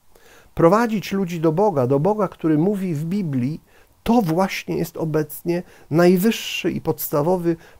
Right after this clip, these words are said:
priorytet Kościoła oraz następcy Piotra. Tak mówi, użyłem zwrotu, przy, przy, że ich do, do porządku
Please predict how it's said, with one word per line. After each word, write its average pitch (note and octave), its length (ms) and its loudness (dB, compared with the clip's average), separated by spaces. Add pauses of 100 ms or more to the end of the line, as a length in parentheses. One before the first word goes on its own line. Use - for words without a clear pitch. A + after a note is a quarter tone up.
priorytet E3+ 680 4
Kościoła F3+ 560 -4
oraz C3+ 300 -4
następcy C3+ 540 -6
Piotra. - 440 -10 (1500)
Tak F3 200 -4
mówi, D3+ 420 -2 (120)
użyłem D#3+ 320 0
zwrotu, D#3+ 460 -2 (560)
przy, C#3+ 220 -4 (260)
przy, - 420 -8 (340)
że C3 140 -4
ich C3 180 -8 (460)
do, C3+ 180 -2 (460)
do C3+ 160 2
porządku D3 720 0